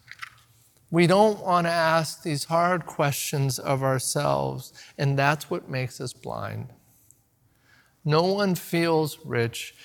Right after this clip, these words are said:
because there's always someone richer. There's a great website, I think, to help give us perspective on this. It's called the global rich list dot com, global rich list dot com. You enter your income,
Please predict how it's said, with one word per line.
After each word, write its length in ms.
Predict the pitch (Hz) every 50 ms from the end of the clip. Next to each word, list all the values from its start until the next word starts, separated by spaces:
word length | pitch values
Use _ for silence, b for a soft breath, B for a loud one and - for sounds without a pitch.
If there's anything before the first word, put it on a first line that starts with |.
| B B
because 320 | - 147 131 - 135 127 120
there's 240 | 123 117 113 110
always 480 | - 135 139 147 165 165 165 160 151 139
someone 720 | - - - 139 120 117 120 117 113 104 107 110 107 101 - - -
richer. 480 | - 120 107 - - - - - 110 113 123 123 _ _ _ _ _ _ _ _ _ _ _ _ _ _ _ _ _ _ _ _ _ _ - -
There's 160 | - 135 110
a 60 | 117
great 320 | 113 107 139 147 156 160 160
website, 560 | 131 127 123 117 - - - 113 110 113 113
I 80 | 113
think, 300 | 110 - 127 117 117 117 -
to 140 | - 117 110
help 360 | 95 127 127 127 - B B B B B B B B B -
give 140 | 147 131 123
us 120 | 120 -
perspective 840 | - - 123 110 - - - - - 120 117 - - 127 120 113 120
on 220 | 117 113 117 117
this. 200 | 113 117 113 -
It's 120 | 120 - -
called 300 | - 123 117 113 120 123
the 100 | 120 117
global 500 | - - 127 131 135 135 135 135 127 120
rich 400 | 113 117 120 123 123 - - -
list 480 | 113 110 107 104 - - - _ _
dot 260 | - - 107 110 117
com, 300 | - - 117 107 104 107
global 380 | 107 - 113 120 127 131 131 127
rich 340 | 123 120 117 117 - - -
list 280 | 117 113 107 - -
dot 240 | - 107 101 - -
com. 420 | - - - - - - 98 101 - B B B B B B B B B B B
You 120 | - - 110
enter 260 | 120 127 - - 151
your 120 | 143 139
income, 600 | 139 143 139 139 131 - - 135 135 135 131 127